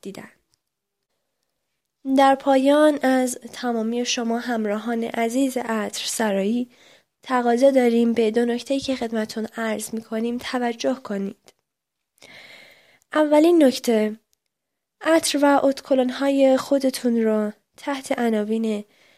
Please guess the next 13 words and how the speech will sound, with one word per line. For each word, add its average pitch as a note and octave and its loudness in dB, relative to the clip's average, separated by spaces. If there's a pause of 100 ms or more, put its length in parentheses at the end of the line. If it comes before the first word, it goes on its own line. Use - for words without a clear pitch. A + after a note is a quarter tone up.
(160)
تستر C#4 2
بدون A3 2
جعبه G#3+ -4
یا G#3 -4
عطری A#3+ -6
که A#3+ -4
جعبهٔ A#3 -2
اون A3 -4
در G3+ -4
دسترسی G3+ -6
نیست G#3+ -4
خریداری G3+ -2
نکنید. G#3+ -4